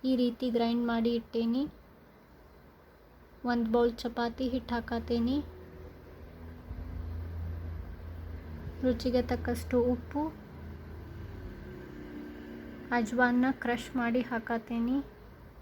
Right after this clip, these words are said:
ಗ್ರೈಂಡ್ ಮಾಡಿಟ್ಟಿದ್ದ ಪಾಲಕ್ ಸೊಪ್ಪು ಹಾಕಿ ಹಿಟ್ಟು ನಾದತ್ತೇನಿ.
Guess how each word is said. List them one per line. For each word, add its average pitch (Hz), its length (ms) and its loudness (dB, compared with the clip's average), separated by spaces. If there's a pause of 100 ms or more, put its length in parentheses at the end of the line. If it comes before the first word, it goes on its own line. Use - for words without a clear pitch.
(400)
ಗ್ರೈಂಡ್ 240 380 6
ಮಾಡಿಟ್ಟಿದ್ದ 240 640 4
ಪಾಲಕ್ 233 380 2
ಸೊಪ್ಪು 240 300 -4 (100)
ಹಾಕಿ 226 400 0 (2000)
ಹಿಟ್ಟು 254 280 2
ನಾದತ್ತೇನಿ. 233 760 4